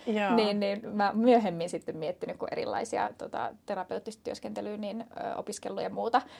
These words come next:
Speaker 2: niin
Speaker 1: Mm.
Speaker 2: et ei het-, hitsi, että toi juttu, mitä mä te-, tein silloin niinku vuodesta nakki, niin, niin, tota,
Speaker 1: <laughs>
Speaker 2: ö, niin siinähän on ollut tää pointti
Speaker 1: Niin.
Speaker 2: ikään kuin, minkä,
Speaker 1: Niin.
Speaker 2: mutta tota, joo.
Speaker 1: Aika huikee.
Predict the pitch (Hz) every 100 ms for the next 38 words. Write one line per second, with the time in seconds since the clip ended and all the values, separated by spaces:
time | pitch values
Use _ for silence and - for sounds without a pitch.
0 | - 233 220 208 208 320 302 320 269 349
1 | - 247 233 277 277 294 220 226 214 220
2 | - - 220 220 - 226 220 233 208 202
3 | 196 180 175 175 175 185 185 185 190 208
4 | - - 190 - - - 214 196 190 180
5 | 180 - 185 349 214 202 214 226 - 285
6 | 277 269 269 254 247 240 - 226 233 262
7 | 202 190 - 208 - 247 254 233 175 196
8 | 196 240 190 247 247 240 240 233 202 -
9 | - - - 220 254 _ _ - 208 190
10 | 214 - - - - - 208 269 285 233
11 | 208 - 160 180